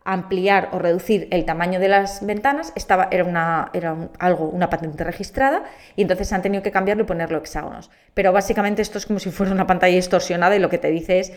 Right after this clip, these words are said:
que puedes ponerlo así. Yo selecciono estos cuatro hexágonos,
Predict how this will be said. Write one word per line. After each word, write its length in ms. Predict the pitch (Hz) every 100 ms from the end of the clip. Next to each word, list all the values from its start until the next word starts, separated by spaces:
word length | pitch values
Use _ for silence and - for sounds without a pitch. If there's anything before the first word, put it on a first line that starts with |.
| - _ -
que 120 | 175
puedes 380 | 175 175 185 -
ponerlo 540 | - - 175 170 160
así. 240 | 156 165
Yo 120 | 156 160
selecciono 400 | 185 160 185 170
estos 240 | - 175
cuatro 840 | - 175 175 175 165 165 165 160 -
hexágonos, 640 | 180 - 196 185 185 -